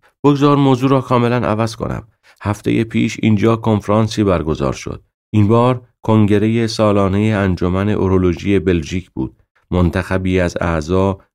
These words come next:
جمعه بعد از ظهر برای امتحان کردن نوشیدنی‌های ما به اینجا آمدند. خوشبختانه این بار حین بازدید اتفاق بدی برایشان نیفتاد. با عشق بسیار، توماس. پی نوشت.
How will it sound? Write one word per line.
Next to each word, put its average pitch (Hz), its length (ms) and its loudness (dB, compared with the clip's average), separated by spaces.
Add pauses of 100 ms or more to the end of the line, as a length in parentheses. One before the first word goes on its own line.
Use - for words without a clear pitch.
جمعه 98 460 0
بعد 92 260 0
از 90 120 0
ظهر 95 340 0
برای 92 380 0
امتحان 85 440 -4
کردن 82 460 -4
نوشیدنی‌های 90 720 -2
ما 92 180 0
به 92 80 0
اینجا 90 340 0
آمدند. 71 500 -8 (280)
خوشبختانه 80 800 -2 (320)
این 80 280 0
بار 92 400 -2 (260)
حین 92 340 2
بازدید 87 680 -2
اتفاق 82 580 -4
بدی 87 460 -2
برایشان 85 640 -2
نیفتاد. 76 560 -8 (800)
با 90 200 2
عشق 95 320 0
بسیار، 98 600 -2 (340)
توماس. 76 520 -4 (440)
پی 85 140 2
نوشت. 78 460 -4